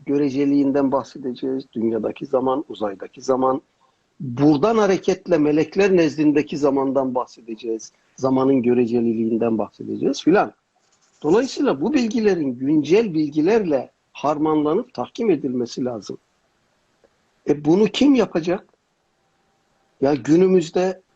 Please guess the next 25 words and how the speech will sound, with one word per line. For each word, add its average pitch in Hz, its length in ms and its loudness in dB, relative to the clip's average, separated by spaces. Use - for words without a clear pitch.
en 196 200 2
fazla 135 400 -6
yaptığımız 160 600 -2
şey 165 440 -2
İmam 156 320 2
Ebu 147 220 2
Hanife 139 260 -4
Hazretlerinin 131 720 -4
El 139 200 -2
Fıkhul 143 340 -2
Ekber'ine 143 520 0
yeni 147 300 2
bir 139 60 -2
şerh - 280 -4
yazmak 123 480 -4
ya 160 120 2
da 165 80 2
mevcut 160 360 2
şerhleri 143 440 -2
tercüme 151 460 2
etmek. 123 320 -6
Bu 196 200 4
yeni 208 340 4
şerhi 190 380 0
yazarken 175 760 0